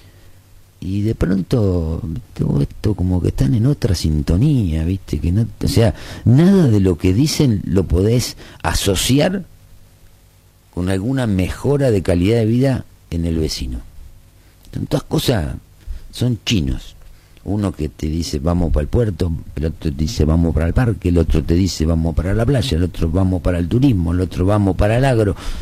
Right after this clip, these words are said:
"Vamos para la pesca". No hay alguien que analice todo junto y que se pueda desarrollar todo, ver lo que se tiene que hacer,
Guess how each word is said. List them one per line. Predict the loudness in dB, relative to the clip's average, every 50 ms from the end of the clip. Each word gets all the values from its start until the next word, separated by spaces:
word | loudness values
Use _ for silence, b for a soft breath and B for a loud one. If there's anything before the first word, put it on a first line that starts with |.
| B B B B B B B B B B -2
"Vamos | 0 2 4 4 4 4
para | 2 2 2 2 0
la | 0 0
pesca". | 0 0 0 0 0 -2 -2 B B B B B B B B -20 -20 -20 -20 -20 -20 -20 -20 -20 -20 -20 -16 -14 -14 -14 -14 -14 -8 -4
No | -4 -2 -2
hay | 0 0 0
alguien | 0 0 0 0 0
que | 0 -2
analice | -2 -2 0 0 -2 -2 -2 -2 -4
todo | -2 0 0 0 2
junto | 2 2 2 2 4 4 4 2 2 0 0 0 0 0 -2 B B B B -10
y | -10 -8
que | -6 -8 -6
se | -6 -6 -6
pueda | -4 -2 -2 0 0 0
desarrollar | -2 -2 -4 -4 -4 -2 -2 -2 0 0 0 0 0
todo, | 2 2 4 4 6 4 4 4 4 4 2 2 2
ver | 2 2 2
lo | 2 0 0
que | -2 -2
se | -4 -4 -2
tiene | 0 2 2 2 2
que | 2 0
hacer, | 0 2 0 0